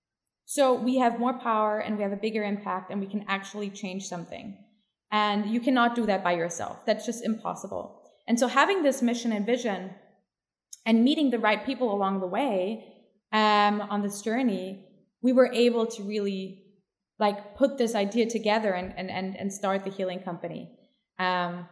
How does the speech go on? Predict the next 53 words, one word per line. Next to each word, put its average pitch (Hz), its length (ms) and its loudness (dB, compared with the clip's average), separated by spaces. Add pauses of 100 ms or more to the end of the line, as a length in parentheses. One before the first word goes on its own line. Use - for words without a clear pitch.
(180)
and 226 120 4
one 240 220 4
thing 233 220 0
that, 185 320 -2
that 202 240 -2
Deepak 220 340 -4
told 196 280 -2
me 180 280 -8
very 190 180 -2
much 185 200 -8
at 196 80 -8
the 190 60 -10
beginning, 185 460 -4
he 190 100 -4
joined 214 280 0
us 196 140 -2
as 185 120 -6
a 175 200 -2 (380)
chief 233 180 -2
medical 202 280 0
advisor. 185 640 -2 (840)
And 233 120 0
one 233 200 2
thing 214 140 -2
that 202 120 0
he 202 100 0
told 196 220 -2
me 196 100 -4
at 185 80 -6
the 185 60 -4
beginning 190 340 -4
when 180 140 -4
I 180 40 -2
asked 175 340 -4
him 180 100 -8
that, 175 260 -2 (460)
"I 226 160 4
am 226 120 4
always 240 300 8
looking 233 300 0
for 220 80 0
my 190 140 2
purpose 196 420 -4
in 180 120 -8
life." 165 300 -4 (240)
I 202 60 -2
s-, - 320 -8
I 185 60 -2
told 185 280 -6
him, - 160 -10
I'm 214 160 -4
like, 202 220 -4
"Deepak, 208 300 -2